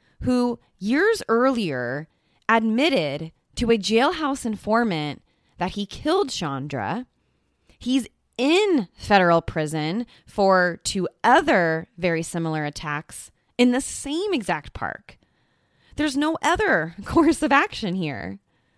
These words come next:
So, on March ninth, two thousand nine, Guandique was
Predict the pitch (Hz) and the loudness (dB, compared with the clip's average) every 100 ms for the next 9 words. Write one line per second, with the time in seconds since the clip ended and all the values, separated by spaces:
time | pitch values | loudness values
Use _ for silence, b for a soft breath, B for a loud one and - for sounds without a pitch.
0 | b b b b b - 269 254 320 370 | b b b b b -2 4 4 4 -2
1 | _ _ - 208 196 196 170 208 - 196 | _ _ 2 4 4 2 -2 -2 -6 -4
2 | 196 294 - - - 185 190 190 202 190 | -4 -6 -10 -16 -10 0 4 4 2 0
3 | 170 185 254 311 b b b b - 175 | 0 0 0 -2 b b b b -8 2
4 | 196 233 190 208 262 294 240 180 175 | 2 2 -2 -4 -4 -4 0 2 2